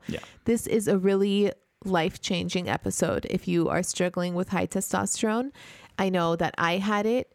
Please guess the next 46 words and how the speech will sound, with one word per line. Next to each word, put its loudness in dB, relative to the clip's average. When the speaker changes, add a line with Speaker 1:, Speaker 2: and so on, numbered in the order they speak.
Speaker 2:
and 0
I 0
had 2
a 2
lot 0
of -4
anxiety 0
from 0
it. 0
And 2
it 2
made 2
me 2
stressed 0
all 2
the 0
time, 0
have 0
really 2
bad -2
acne. -2
So 0
a -4
lot 2
of -2
these 0
tips -2
stem -2
from -2
personal -2
experience -6
too. -8
Speaker 1:
Yes. -6
We 0
did 4
a 0
poll 0
in 0
the 2
Sisterhood 0
Facebook -4
group. -2
Uh, 0
we 2
asked 0
sisters, 0